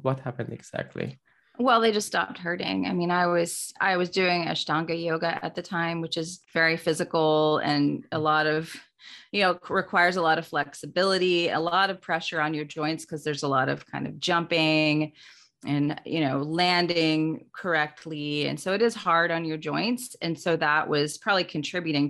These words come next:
Speaker 2: to a lot of my pain. And so doing carnivore, I was able to start doing the practice without having all the pain that I was having. Like,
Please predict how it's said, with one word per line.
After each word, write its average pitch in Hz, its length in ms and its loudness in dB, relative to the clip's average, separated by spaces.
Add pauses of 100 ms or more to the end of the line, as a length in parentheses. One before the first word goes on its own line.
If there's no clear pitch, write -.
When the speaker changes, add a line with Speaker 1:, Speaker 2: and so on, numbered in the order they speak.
(160)
Speaker 2:
to 151 260 -2
a 143 60 -2
lot 147 160 2
of 147 60 0
my 147 120 -2
pain. 151 600 -6
And 151 140 -4
so 147 460 0 (680)
doing 220 260 4
carnivore, 185 680 2
I 160 120 2
was 165 200 2
able 160 340 -2
to 156 180 -12
start - 680 0 (420)
doing 185 300 4
the 165 80 0
practice 160 640 -2
without 156 600 0
having 151 680 -2 (300)
all 160 80 2
the 156 100 -4 (140)
pain 143 260 -2
that 135 80 -2
I - 60 -2
was 151 160 -6
having. - 380 -6
Like, - 260 -6